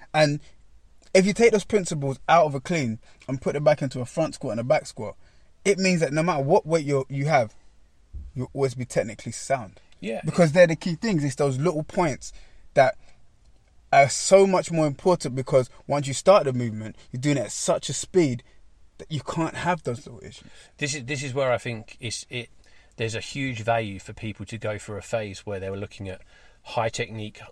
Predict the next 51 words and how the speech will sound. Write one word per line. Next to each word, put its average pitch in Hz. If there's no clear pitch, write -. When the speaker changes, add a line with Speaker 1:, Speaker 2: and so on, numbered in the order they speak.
Speaker 2:
high 110
strength -
work. 107
Once 117
they've 127
got 127
a 120
level 117
of 110
conditioning, 104
into 107
their 98
training. 95
And 123
it 110
doesn't, 147
it 123
doesn't 127
necessarily 113
have -
to 117
be 113
an 107
Olympic 104
lift 101
to -
start 110
with. -
You 110
could 117
do 117
something 110
a 104
little 113
bit 113
l-, 117
more 117
forgiving, 101
like, 98
say, 95
a -
s-, -
a -
squat 113
or 104
a 95
deadlift, 101
where 110
you're 107
learning 110
that 95